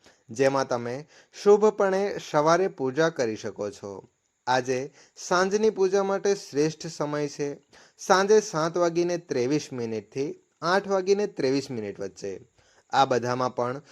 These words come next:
સૌથી શ્રેષ્ઠ માનવામાં આવતો મુહૂર્ત છે ગોધૂલી મુહૂર્ત, જે સાંજે સાત વાગીને એકવીસ મિનિટથી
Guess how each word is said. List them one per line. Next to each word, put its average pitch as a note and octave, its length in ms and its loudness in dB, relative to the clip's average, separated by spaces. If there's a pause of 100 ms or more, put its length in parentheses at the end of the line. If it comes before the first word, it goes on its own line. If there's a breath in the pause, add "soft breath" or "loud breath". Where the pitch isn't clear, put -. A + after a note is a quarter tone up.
(260 soft breath)
સૌથી G3+ 340 2
શ્રેષ્ઠ F#3+ 500 -2
માનવામાં D#3 540 2
આવતો D#3 240 0
મુહૂર્ત B2 460 -2
છે C3 280 -6 (120)
ગોધૂલી A#2 560 -2
મુહૂર્ત, G#2 340 -6 (400 soft breath)
જે G3 200 6
સાંજે G3+ 540 2 (480 soft breath)
સાત F3 260 4
વાગીને F#3+ 380 2 (140)
એકવીસ F3 460 0
મિનિટથી E3+ 640 -6